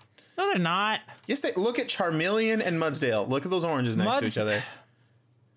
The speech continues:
Speaker 1: Mudsdale's is like a,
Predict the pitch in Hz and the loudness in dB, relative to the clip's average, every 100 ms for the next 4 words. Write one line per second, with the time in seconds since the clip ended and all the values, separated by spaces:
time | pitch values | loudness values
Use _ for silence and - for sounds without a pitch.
0 | _ _ _ _ _ _ - - - _ | _ _ _ _ _ _ -20 -20 -20 _
1 | - 175 208 226 214 269 269 262 240 - | -4 0 2 2 0 2 2 2 0 -2
2 | 247 196 160 196 190 165 - - 170 | -2 -2 0 2 0 -2 -8 -4 -2